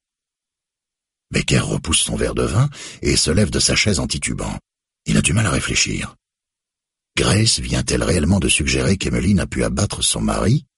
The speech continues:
de manière délibérée ? « Je, je crois que je ferais mieux d'aller me coucher »,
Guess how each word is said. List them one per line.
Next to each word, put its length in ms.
de 80
manière 400
délibérée ? « 680
Je, 480
je 140
crois 240
que 40
je 140
ferais 320
mieux 220
d'aller 200
me 120
coucher », 440